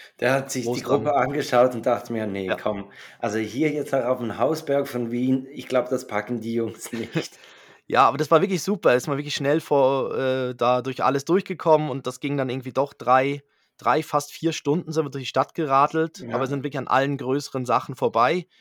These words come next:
Speaker 2: Ähm, dann waren wir bei Sisi, äh, in der Kaisergruft, also bei ihrem Sarg waren wir von Franz
Speaker 1: Ja.
Speaker 2: und Sisi, weil das war dann auch Teil, in der Tour hieß es, „Ja,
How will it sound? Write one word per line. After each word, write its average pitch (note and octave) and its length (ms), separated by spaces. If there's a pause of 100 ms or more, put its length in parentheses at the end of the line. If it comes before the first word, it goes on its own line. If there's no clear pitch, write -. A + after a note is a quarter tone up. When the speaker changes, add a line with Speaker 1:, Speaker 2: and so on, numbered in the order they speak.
(480)
Speaker 2:
Ähm, B2 680
dann C3+ 200
waren C#3 180
wir B2+ 60
bei A#2+ 140
Sisi, E3+ 640 (420)
äh, B2 320
in B2+ 120
der A2+ 100
Kaisergruft, D3+ 840
also A2+ 160
bei A#2+ 100
ihrem A#2 240
Sarg A#2+ 400
waren E3 260
wir F3 220 (340)
von D#3 180
Franz C#3+ 380
Speaker 1:
Ja. - 20
Speaker 2:
und D3 100
Sisi, D#3 500 (480)
weil B2+ 440
das C3+ 160
war D3+ 80
dann C#3 140
auch C#3+ 140
Teil, C#3+ 360
in C#3 100
der C3 140
Tour E3 240
hieß D3+ 260
es, C3 140
„Ja, D3 360